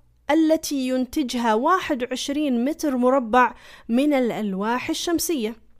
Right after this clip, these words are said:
يقول مبتكر التوربينات إن هذه التوربينات راح تكون أكثر كفاءة وأصغر حجمًا مع مزيد من التطوير،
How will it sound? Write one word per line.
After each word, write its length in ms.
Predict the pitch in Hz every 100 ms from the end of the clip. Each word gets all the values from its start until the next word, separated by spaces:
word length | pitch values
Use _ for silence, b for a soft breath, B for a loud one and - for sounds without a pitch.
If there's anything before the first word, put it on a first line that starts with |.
| _ - - - - - - - - _ - b b b b b 240
يقول 440 | 262 440 466 392
مبتكر 360 | 415 415 320 262
التوربينات 920 | 240 - 226 220 233 277 247 - -
إن 220 | 320 302
هذه 280 | 240 285 277
التوربينات 600 | 247 247 208 220 262 247
راح 220 | 233 247 240
تكون 300 | - 294 254
أكثر 540 | - 440 - 381 311
كفاءة 580 | - 254 226 208 - 294 B B B
وأصغر 680 | 233 - 453 - 330 311 320
حجمًا 500 | - 370 320 285 254
مع 340 | 233 262 285
مزيد 500 | 262 247 247 311 220
من 240 | 226 269 330
التطوير، 760 | - 240 - 269 320 214 -